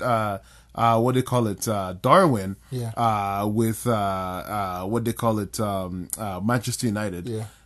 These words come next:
Speaker 1: Yes, his movement is gonna cause trouble, blah, blah,
Speaker 2: Mm-hmm.
Speaker 1: blah. But his clumsiness,
Speaker 2: Mm-hmm.
Speaker 1: eh, De Gea is gonna sit back all day. You put Jota, an actual guy who don't only can move,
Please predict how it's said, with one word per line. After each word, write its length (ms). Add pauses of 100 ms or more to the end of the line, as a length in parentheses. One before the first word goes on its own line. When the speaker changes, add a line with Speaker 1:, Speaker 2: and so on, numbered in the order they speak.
Speaker 1:
Yes, 420
his 140
movement 300
is 60
gonna 180
cause 260
trouble, 400
blah, 240
blah, 140
Speaker 2:
Mm-hmm. 80
Speaker 1:
blah. 200 (460)
But 140
his 140
clumsiness, 840
Speaker 2:
Mm-hmm. 80
Speaker 1:
eh, 240 (240)
De 160
Gea 400
is 80
gonna 260
sit 240
back 260
all 140
day. 200 (380)
You 100
put 240
Jota, 360
an 100
actual 260
guy 280
who 200
don't 340
only 200
can 240
move, 520